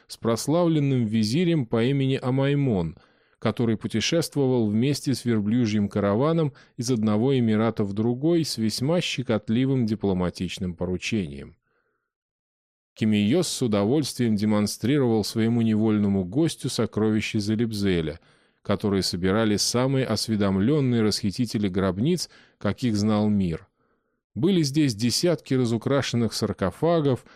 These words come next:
сотни статуй и картин – и тысячи инкрустированных драгоценными камнями безделушек, отлитых из золота, серебра и меди.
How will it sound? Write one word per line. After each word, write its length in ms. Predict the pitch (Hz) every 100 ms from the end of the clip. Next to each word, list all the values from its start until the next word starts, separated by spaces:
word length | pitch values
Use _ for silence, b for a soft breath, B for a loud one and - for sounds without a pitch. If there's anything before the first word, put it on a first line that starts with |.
| B
сотни 420 | - - 170 139 127
статуй 560 | - - 151 131 123
и 100 | 113
картин – 680 | - 104 101 - 170 170 127 b b -
и 100 | 117
тысячи 680 | - 208 202 180 143 156 143
инкрустированных 1000 | 123 123 110 - 151 143 131 120 113 104
драгоценными 760 | 104 101 101 - 135 123 113
камнями 500 | 110 107 107 113 110
безделушек, 880 | 107 107 101 117 131 147 110 98 87
отлитых 640 | 90 - 107 - 92 -
из 80 | 85
золота, 640 | 80 127 165 151 135 131
серебра 680 | - 110 92 82 90 107 110 b _
и 120 | 104
меди. 520 | 104 95 80 73 73